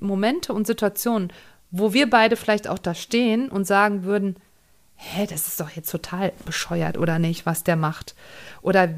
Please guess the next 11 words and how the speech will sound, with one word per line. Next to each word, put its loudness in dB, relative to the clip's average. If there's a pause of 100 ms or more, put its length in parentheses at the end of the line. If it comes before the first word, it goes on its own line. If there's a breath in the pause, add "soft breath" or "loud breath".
(120)
wie -4
kann 0
jemand 4
jetzt 0
sowas 0
machen? -2
Und -4
da 4
habe 2
ich -6
überlegt, 2